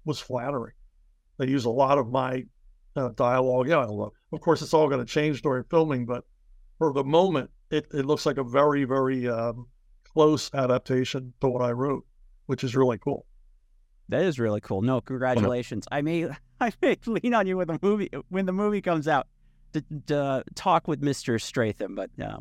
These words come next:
Speaker 2: we'll, we'll cross that bridge when it happens.
Speaker 1: <laughs>
Speaker 2: Um, yeah, you also have a, a, I, I love your Conan stuff, by the way. Like, Conan is such a cool character that it's kind of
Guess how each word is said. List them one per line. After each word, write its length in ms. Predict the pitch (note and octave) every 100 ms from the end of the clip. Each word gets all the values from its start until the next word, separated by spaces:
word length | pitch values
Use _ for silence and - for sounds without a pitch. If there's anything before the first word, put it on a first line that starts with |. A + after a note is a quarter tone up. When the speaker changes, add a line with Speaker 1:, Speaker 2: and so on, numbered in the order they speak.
| -
Speaker 2:
we'll, 260 | B2+ A#2 - _ _ -
we'll 120 | G#3+
cross 300 | - E3+ D#3
that 100 | C3
bridge 300 | A#2 B2 A2+
when 120 | G#2+ G2+
it 80 |
happens. 260 | G2+ - - _ -
Speaker 1:
<laughs> 60 | D3 -
Speaker 2:
Um, 360 | F#3+ F#3 D#3+ - - - - _ _ - _ _ -
yeah, 100 | F#3
you 220 | F3 A3+
also 220 | C4 B3
have 200 | A3+ G3
a, 20 | D#3+
a, 400 | D3 - C3 B2 A2+
I, 200 | C3+ C#3 C#3 -
I 60 | C#3+
love 320 | D#3 A3 A3
your 100 | D#3+
Conan 480 | D#3+ C3+ B2 G2 E2+
stuff, 360 | - C2 - -
by 160 | E2+
the 100 | D2+
way. 280 | - - - _ -
Like, 120 | -
Conan 340 | A#3+ C#4 E4
is 120 | A3
such 160 | - -
a 60 | F#3+
cool 240 | F#3+ F3
character 580 | - D#3 D#3+ - C3 A2+
that 140 | G#2+ -
it's 200 | A#2 -
kind 280 | - F#3
of 120 | B3+